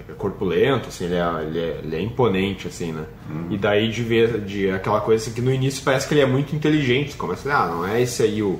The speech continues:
Speaker 1: o sentido do Bane, mas depois é legal que tu vai ver que não era ele que tava articulando tudo ali, né?
Speaker 2: Uhum, exato.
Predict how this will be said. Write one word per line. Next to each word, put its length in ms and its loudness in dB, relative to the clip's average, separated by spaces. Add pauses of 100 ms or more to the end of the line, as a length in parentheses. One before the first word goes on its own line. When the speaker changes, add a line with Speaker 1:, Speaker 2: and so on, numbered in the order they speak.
(320)
Speaker 1:
o 60 -14
sentido 320 -4
do 60 -2
Bane, 220 2
mas 100 0
depois 500 -4
é 40 -2
legal 280 0
que 80 -10
tu 60 -12
vai 100 0
ver 120 -2
que 100 -8
não 180 2
era 160 4
ele 220 2
que 100 -14
tava 380 -4 (440)
articulando 680 -2
tudo 400 -6
ali, 200 -4
né? 220 0
Speaker 2:
Uhum, 320 -6
exato. 340 -10